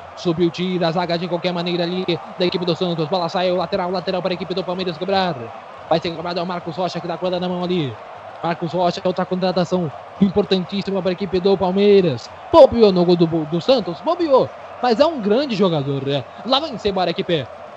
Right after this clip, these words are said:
do Palmeiras, bola com o Gustavo Scarpa. A torcida faz,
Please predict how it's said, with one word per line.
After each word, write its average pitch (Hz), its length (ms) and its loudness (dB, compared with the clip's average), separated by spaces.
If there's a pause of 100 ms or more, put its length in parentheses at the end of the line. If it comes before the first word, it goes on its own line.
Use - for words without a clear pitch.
(260)
do 185 80 2
Palmeiras, 180 340 -2
bola 180 220 0
com 190 140 -6
o - 20 -8
Gustavo 180 320 -4
Scarpa. 170 420 -4 (600)
A 170 120 -2
torcida 170 420 -2
faz, 180 460 -2